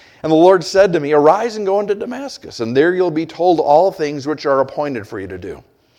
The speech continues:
And since I could not see for the glory of that light, being led by the hand of those who were with me, I came into Damascus. Then, when I got there,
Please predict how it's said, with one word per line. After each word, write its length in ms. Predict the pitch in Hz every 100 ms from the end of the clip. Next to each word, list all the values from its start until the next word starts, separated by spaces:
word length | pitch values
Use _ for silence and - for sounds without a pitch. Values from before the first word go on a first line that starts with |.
| _ - 170
And 100 | 143
since 180 | 156
I 120 | 165 147
could 160 | 127
not 160 | 110 113
see 440 | - 156 240 233
for 140 | 156 147
the 80 |
glory 320 | 120 123 110 107
of 140 | 92
that 180 | 107 92
light, 320 | 98 123 - - - 135
being 220 | 165 143
led 240 | 160 214
by 100 | 226
the 120 | 196
hand 200 | 175 196
of 100 | 170
those 200 | 175 175
who 80 | 170
were 140 | 160 139
with 260 | 214 -
me, 140 | 147 151
I 80 |
came 240 | 151 123 147
into 200 | 156 160
Damascus. 840 | 151 160 254 - - - - - _ _ _ _ _ _ _ -
Then, 560 | 113 135 247 208 220 214
when 140 | 113
I 60 | 90
got 260 | 135 196 -
there, 200 | 104